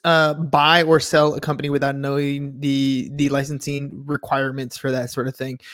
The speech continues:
Uh, because let's, uh, you know, I'm, I'm on the commission side. I'm on the side, uh, of this business where we're collecting money from carriers and making sure that it goes out to the appropriate agents.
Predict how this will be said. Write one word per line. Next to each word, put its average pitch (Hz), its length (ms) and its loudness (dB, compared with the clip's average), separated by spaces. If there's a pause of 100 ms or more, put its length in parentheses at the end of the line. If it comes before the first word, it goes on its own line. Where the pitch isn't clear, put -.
(240)
Uh, 147 360 4
because 165 760 6 (520)
let's, 165 280 0 (160)
uh, 165 100 4
you 165 140 2
know, 151 80 6
I'm, 160 180 4
I'm 180 160 6
on 202 120 6
the 190 60 4
commission 160 380 2
side. 139 220 2
I'm 143 100 2
on 170 80 0
the 156 80 -2
side, 147 380 2
uh, 143 320 0
of 143 160 0
this 143 160 -2
business 143 340 -2
where 135 240 0 (260)
we're 156 140 4
collecting 151 460 4
money 147 160 0
from 143 160 -8
carriers 160 400 4
and 147 60 -4
making 147 180 -2
sure 151 160 -2
that 139 120 2
it 139 80 2
goes 139 200 2
out 135 220 -2
to 135 320 0
the 135 180 2
appropriate 131 420 0
agents. 143 420 0